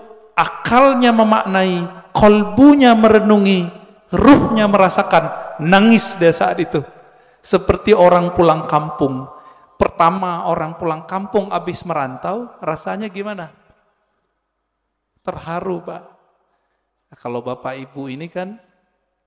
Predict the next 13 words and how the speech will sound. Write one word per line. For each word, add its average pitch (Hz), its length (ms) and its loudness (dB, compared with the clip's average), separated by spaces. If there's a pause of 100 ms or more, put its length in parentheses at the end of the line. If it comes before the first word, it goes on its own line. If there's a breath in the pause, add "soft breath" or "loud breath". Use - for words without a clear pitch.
(600)
pada 127 680 -12 (760)
hari 143 400 -10
raya 151 760 -10 (180)
di 143 200 -8
luar 139 400 -8
kota, 214 640 -10 (320)
lagi 156 240 -12
merantau, 170 800 -10 (640)
malam 170 480 -8
takbiran 165 640 -8
nangis, 226 640 -10
dengerin 160 480 -10
takbiran. 202 680 -10